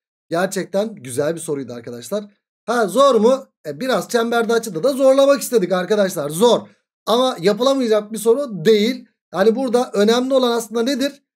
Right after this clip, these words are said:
Yine burada çemberdeki en etkili silahımız. Çemberde uzunlukta da bunu yapacağız zaten. En etkili silahımız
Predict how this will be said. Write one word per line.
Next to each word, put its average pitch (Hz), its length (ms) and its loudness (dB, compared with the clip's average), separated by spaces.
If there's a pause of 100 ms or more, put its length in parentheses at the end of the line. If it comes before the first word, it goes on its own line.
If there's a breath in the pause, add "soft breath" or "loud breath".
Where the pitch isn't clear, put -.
(140)
Yine 240 280 0
burada 269 440 -2 (400)
çemberdeki 247 640 -2
en 269 60 -4
etkili 254 320 -6
silahımız. 233 500 0
Çemberde 214 480 -2
uzunlukta 233 520 -6
da 240 160 2
bunu 180 140 0
yapacağız 143 420 -2
zaten. 151 380 -6
En 247 140 0
etkili 214 300 -6
silahımız 190 540 -4